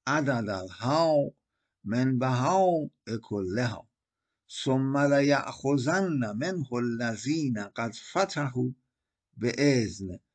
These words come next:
و الیهم، کل علی قدر ما یستکفیه، و ان ما زاد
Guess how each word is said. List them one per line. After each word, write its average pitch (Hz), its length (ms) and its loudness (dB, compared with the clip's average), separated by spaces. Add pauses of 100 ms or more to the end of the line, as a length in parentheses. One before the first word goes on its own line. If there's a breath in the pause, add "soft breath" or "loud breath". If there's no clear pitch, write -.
(400)
و 120 260 0
الیهم، 104 760 -2 (1300)
کل 143 760 4 (120)
علی 117 400 0 (120)
قدر 151 500 2
ما 110 380 -2
یستکفیه، 110 1120 -2 (920)
و 123 360 0
ان 147 280 4
ما 139 320 2
زاد 139 800 0